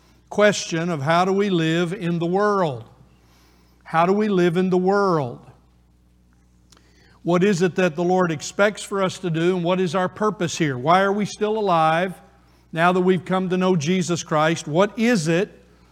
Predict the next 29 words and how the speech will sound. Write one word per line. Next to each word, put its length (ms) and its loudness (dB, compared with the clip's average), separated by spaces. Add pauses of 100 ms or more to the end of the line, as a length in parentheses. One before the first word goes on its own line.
(260)
that 180 -4
the 80 -2
Lord 320 2
wants 300 -2
us 180 -4
to 120 -4
do? 240 0
Well, 200 2
we 80 0
started 500 0
way 180 0
back 320 0
a 60 -2
few 380 -4 (560)
weeks 420 -2
ago 320 0
talking 460 -2
about 260 2
this 160 -6
subject, 460 -6
and 80 -4
we 80 -2
went 180 -4
to 60 -6
Galatians 640 -4
chapter 360 -6
six. 300 -6
Paul 300 -4
says, 440 -4